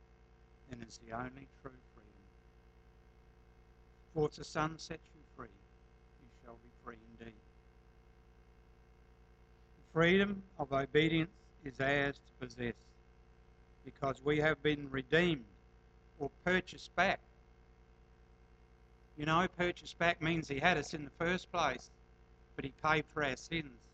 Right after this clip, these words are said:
We always were subject to him by Christ, and we've been empowered by the Holy Spirit. So the power of sin is permanently broken for the believer.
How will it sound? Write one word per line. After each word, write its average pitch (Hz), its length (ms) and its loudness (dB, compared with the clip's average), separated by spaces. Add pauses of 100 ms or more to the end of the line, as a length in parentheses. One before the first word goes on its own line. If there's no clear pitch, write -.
(420)
We 139 140 -2
always 156 760 0 (140)
were - 80 -20 (100)
subject 131 460 -8
to - 180 -20
him - 60 -20 (1300)
by 139 140 -2 (120)
Christ, 170 380 2
and 139 180 -4
we've 127 160 -4
been 123 200 -12 (100)
empowered 160 320 2
by 151 140 2
the 147 100 -2
Holy 165 300 2
Spirit. 180 400 -2
So 143 160 -4
the 135 80 -4
power 180 440 0 (480)
of - 120 -12
sin 175 400 0 (120)
is 147 140 -16 (140)
permanently 185 580 0 (140)
broken 160 480 2 (360)
for 151 80 -12
the 131 80 -16
believer. 123 520 -6